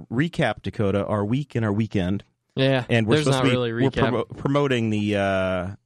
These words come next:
Speaker 1: the tinfoil time. The Earth Has Two Suns. I assume that's,
Speaker 2: Yep.
Speaker 1: that's available for the Patreon subscribers now.
Speaker 2: It is not.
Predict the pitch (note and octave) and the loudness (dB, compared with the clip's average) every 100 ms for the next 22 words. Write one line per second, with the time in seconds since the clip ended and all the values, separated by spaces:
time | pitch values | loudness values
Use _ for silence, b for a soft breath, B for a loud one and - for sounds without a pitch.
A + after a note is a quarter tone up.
0 | - - A2 - D3+ G2 F#2+ F2 - F#2 | -20 -6 -4 -2 -4 -2 -4 -4 -4 -4
1 | F#2 F#2+ G2 A#2+ B2 A2 A#2+ - A#2 G2+ | -2 -4 -2 -2 -2 -2 -2 0 0 2
2 | G2 - D3 C#3 B2 A#2+ C#3+ C3+ C3+ B2 | 0 0 0 0 2 2 2 -2 -2 -4
3 | C3+ B2+ B2+ A#2+ C3+ B2 C3+ A#2 - C3 | -4 -2 -6 -2 -4 -2 -4 -4 -2 -2
4 | A#2+ A#2 B2 F#2+ F#2+ - A#2+ C3+ F3+ G#3 | 0 -2 -2 -2 -6 -2 0 2 2 0